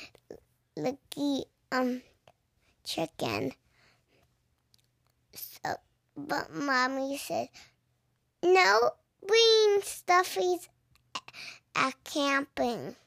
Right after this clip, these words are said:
"What?" she said. "Why?" "Because some people don't, um, want you to, um,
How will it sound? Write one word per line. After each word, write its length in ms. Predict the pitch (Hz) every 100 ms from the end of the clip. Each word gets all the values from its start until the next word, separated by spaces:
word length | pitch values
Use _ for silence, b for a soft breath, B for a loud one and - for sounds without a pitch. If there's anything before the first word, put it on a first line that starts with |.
| _ _ _ _ _ - -
"What?" 840 | 370 392 349 320 330 - - - - b b b
she 260 | - - 269
said. 560 | - 302 277 277 285 - -
"Why?" 680 | 330 403 415 269 240 - 240 - - _ _ _ _ _ _ _ _ _ _
"Because 1400 | 311 320 - _ - - - _ _ - 349 330 302 277 b b _
some 360 | - 302 320 - _ _ _ _ -
people 480 | - 453 - 349 294
don't, 360 | 330 349 - - _ b b b _ - - - - - _ -
um, 260 | 269 254 - b b b b b b b - - -
want 220 | 311 - _ -
you 260 | 311 277 -
to, 300 | - 262 - _ -
um, 300 | 254 240